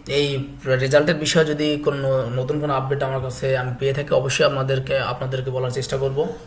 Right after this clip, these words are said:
এবং আপনাদেরকে নতুন ভিডিও নিয়ে আসার চেষ্টা করব। তাই আমার চ্যানেলের পাশেই থাকুন এবং আমার চ্যানেলটিকে সাপোর্ট করুন এবং আমার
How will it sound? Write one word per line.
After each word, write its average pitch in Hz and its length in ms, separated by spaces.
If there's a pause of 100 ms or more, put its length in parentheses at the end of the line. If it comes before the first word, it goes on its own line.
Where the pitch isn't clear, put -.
(160)
এবং 123 120
আপনাদেরকে 127 840
নতুন 127 260
ভিডিও 127 220
নিয়ে 131 160
আসার 123 200
চেষ্টা 123 280
করব। 120 180
তাই 123 320
আমার 120 180
চ্যানেলের 123 340
পাশেই 120 260
থাকুন 147 300 (320)
এবং 123 100
আমার 127 100
চ্যানেলটিকে 127 380
সাপোর্ট 127 320
করুন 135 200
এবং 127 200
আমার 123 140